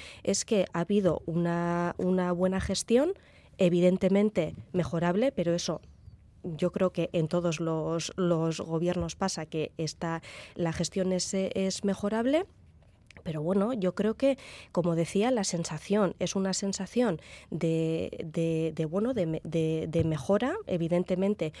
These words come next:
los niveles de bienestar que tenemos, como decía, como decía antes, son unos buenos niveles, pero bueno, pues trabajaremos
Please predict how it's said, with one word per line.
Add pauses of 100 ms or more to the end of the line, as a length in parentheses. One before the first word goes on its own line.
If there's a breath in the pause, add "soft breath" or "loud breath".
(120 loud breath)
los
niveles
de
bienestar
que
tenemos,
como
decía,
como
decía
antes, (200 loud breath)
son
unos
buenos
niveles,
pero
bueno,
pues
trabajaremos